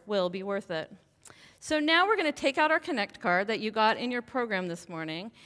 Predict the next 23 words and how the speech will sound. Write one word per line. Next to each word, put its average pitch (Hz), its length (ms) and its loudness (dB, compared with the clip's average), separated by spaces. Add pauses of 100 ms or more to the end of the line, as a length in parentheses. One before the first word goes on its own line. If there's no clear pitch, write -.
(220)
and, 226 400 2
um, 190 320 4
hopefully 359 500 0
you 320 100 2
can 269 160 0
fill 302 200 2
in 302 160 2
your 302 120 0
name 262 340 0
and 247 80 -2
all 240 120 2
of 262 120 0
that, 202 420 4 (260)
and 240 220 -2
then, 254 360 2
'cause 233 200 -4
you 226 120 -6
should 240 180 -6
know 240 180 0
all 175 160 -2
that 170 160 0
information. 160 600 -8
So, 233 200 2